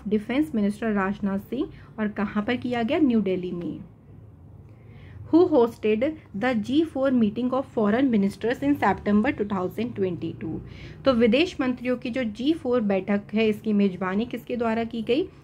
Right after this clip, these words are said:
डॉक्टर एस जयशंकर जी ने इसकी मेजबानी करी। और इस मीटिंग की जो अध्यक्षता है साउथ अफ्रीका के जो मिनिस्टर हैं डॉक्टर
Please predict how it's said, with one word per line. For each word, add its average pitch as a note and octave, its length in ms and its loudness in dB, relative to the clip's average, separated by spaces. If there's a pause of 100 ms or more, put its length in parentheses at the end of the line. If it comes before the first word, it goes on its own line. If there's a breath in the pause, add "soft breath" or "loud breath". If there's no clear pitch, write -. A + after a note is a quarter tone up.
(140)
डॉक्टर G#3 500 0
एस A3 240 0
जयशंकर G3+ 480 -2
जी A#3+ 140 -6
ने A#3+ 120 -2
इसकी B3 220 -8
मेजबानी A3 520 0
करी। A#3+ 360 -2 (280 loud breath)
और A3 120 2
इस A3+ 160 -2
मीटिंग A3+ 320 2
की D4 100 -4
जो C#4 140 -2
अध्यक्षता G3+ 640 -4
है B3+ 220 -2
साउथ G3+ 360 -2
अफ्रीका G#3+ 580 -4 (320 loud breath)
के A3+ 100 4
जो A#3 120 0
मिनिस्टर G#3 400 2
हैं B3 300 -4
डॉक्टर G#3 480 -4